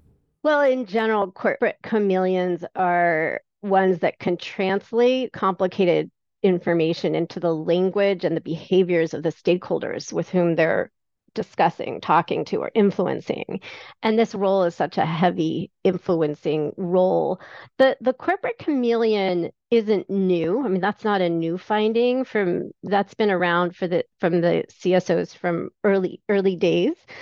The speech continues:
Um, but I'd say that one thing that the C S O,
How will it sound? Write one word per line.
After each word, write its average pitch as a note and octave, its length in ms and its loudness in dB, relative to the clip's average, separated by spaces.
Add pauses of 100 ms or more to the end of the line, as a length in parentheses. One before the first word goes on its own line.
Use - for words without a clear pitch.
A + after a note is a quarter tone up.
(300)
Um, G3 340 0 (180)
but - 140 0
I'd G#3+ 240 0 (120)
say B3 300 0
that G#3 440 0 (220)
one G#3+ 640 0
thing G#3 380 0
that F#3+ 200 2
the F#3 160 -2
C G3 240 0
S F#3 180 -2
O, F#3+ 240 0